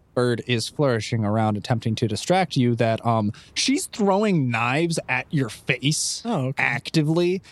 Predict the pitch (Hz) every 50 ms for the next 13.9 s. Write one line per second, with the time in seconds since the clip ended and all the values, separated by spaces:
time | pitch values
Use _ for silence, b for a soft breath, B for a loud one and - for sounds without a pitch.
0 | B B B 139 139 127 - - 151 143 135 131 131 127 123 135 135 135 131 123
1 | 123 127 120 117 - 123 113 110 110 - - 160 160 - 147 135 127 127 139 127
2 | 123 123 120 113 117 113 113 127 123 117 113 127 117 113 107 104 104 - - 120
3 | 110 - 131 120 117 107 107 110 110 - - - - - 127 110 101 - - -
4 | - - - - - - - - - 131 120 117 117 117 165 156 - B B B
5 | B _ _ - - _ - - 131 123 120 120 117 117 113 110 107 - _ _
6 | - - - - - 143 135 127 120 - - 127 127 120 117 117 113 - - -
7 | 113 110 110 110 113 120 131 151 175 190 - - 139 120 110 110 117 123 135 139
8 | - - - - - - - 131 120 - - 131 123 110 98 87 87 - - -
9 | - - - _ _ _ _ _ _ _ _ - - 254 254 247 139 139 135 131
10 | 131 131 - _ _ _ _ _ - - 143 123 135 156 135 143 139 - - 139
11 | 131 135 123 113 110 - 117 117 120 113 107 101 - - - - 139 - 127 113
12 | 110 107 110 110 107 107 104 - - 107 104 110 110 - - 214 135 117 117 113
13 | 110 113 107 101 101 98 101 107 107 113 - - 120 120 113 110 110 113